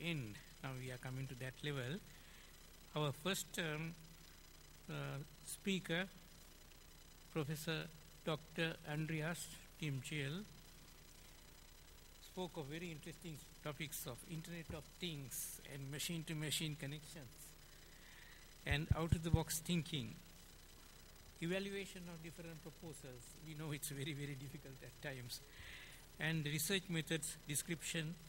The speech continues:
Uh, and also, we was fo-,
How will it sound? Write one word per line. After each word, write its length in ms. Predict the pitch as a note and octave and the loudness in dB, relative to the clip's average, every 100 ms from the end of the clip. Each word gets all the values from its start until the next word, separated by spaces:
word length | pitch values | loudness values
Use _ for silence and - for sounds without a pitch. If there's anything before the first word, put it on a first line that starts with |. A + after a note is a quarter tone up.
| - - - - - - - - - - - - C#3+ | -12 -14 -14 -14 -14 -14 -14 -14 -14 -14 -14 -6 0
Uh, 40 | C3 C3 C3+ - | 4 4 2 4
and 140 | F3+ G#3 | 4 4
also, 280 | A3+ - | 4 2
we 400 | F#3+ - - E3+ D#3 | 0 0 -6 -6 -4
was 100 | C#3+ - | -6 -6
fo-, 80 | - | -2